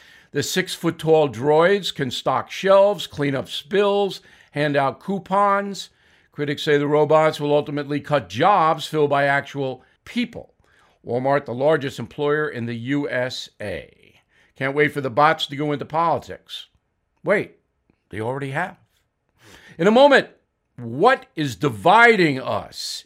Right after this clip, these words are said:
in America? Next. Deborah's home was stolen. I don't mean thieves stole stuff. I mean scammers literally stole her home.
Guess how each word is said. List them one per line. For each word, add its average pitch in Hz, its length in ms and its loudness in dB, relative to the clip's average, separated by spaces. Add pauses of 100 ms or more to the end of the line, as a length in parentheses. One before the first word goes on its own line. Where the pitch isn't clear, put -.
in 131 140 -4
America? 127 560 -4 (580)
Next. - 460 -12 (1000)
Deborah's 185 680 6
home 170 800 2
was 107 200 -8
stolen. - 840 -2
I 147 100 4
don't 262 180 4
mean 185 280 4
thieves 185 600 0
stole 139 540 0
stuff. 127 580 0
I 220 200 4
mean 117 500 -4 (260)
scammers 160 840 0
literally 160 460 -2
stole 170 500 2
her 165 180 2
home. 247 340 2